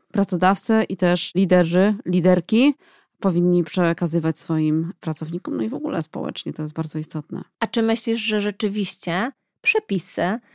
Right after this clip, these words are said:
Speaker 2: nałożone przez państwo, przez naszego ustawodawcę są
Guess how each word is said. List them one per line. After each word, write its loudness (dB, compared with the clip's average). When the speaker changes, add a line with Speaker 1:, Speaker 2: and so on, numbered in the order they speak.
Speaker 2:
nałożone 4
przez -4
państwo, -4
przez -8
naszego -2
ustawodawcę 0
są 0